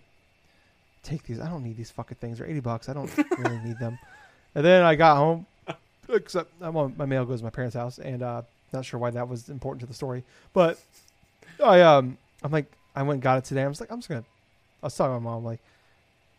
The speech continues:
Speaker 1: "I'm just gonna take these fucking things back. I don't need 'em. Like, it's, it's, it's way, I could buy a, a fucking game and a half with this, or, uh, one PlayStation game." Uh, <laughs> and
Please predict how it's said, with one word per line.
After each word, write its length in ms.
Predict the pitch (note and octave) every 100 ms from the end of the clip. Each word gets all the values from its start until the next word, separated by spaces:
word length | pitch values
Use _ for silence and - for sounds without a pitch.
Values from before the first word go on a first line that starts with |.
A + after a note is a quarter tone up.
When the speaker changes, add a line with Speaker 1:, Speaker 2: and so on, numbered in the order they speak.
| -
Speaker 1:
"I'm 60 |
just 80 | B3+
gonna 120 | B3
take 100 | E3
these 100 | B2
fucking 220 | - A#2+ B2
things 160 | A2+
back. 200 | B2 A#2+
I 40 | F3+
don't 140 | G#3+
need 160 | C3 A#2
'em. 120 | G#2 -
Like, 180 | - B2+ -
it's, 300 | D3+ - - _
it's, 140 | - _ _
it's 100 | _
way, 120 | F#3 F#3
I 80 | G3+
could 200 | G3+ B2+
buy 240 | B3 C#3
a, 140 | C3+ - _ _ _ _ -
a 80 |
fucking 280 | C3 F3 D3
game 240 | C3+ C#3 D3+
and 80 |
a 40 | A#2+
half 440 | B2 D3 - - _
with 100 | D#3+
this, 300 | - B2 - - _ _ _ -
or, 340 | C#3 C3 B2 - -
uh, 200 | C#3+ B2
one 260 | C3 C#3 D3
PlayStation 440 | D#3 D3 B2+ -
game." 200 | A2+ A2 - _ _ -
Uh, 420 | D#3+ D3+ D3 C#3+
<laughs> 40 | D3+
and 280 | F3 F3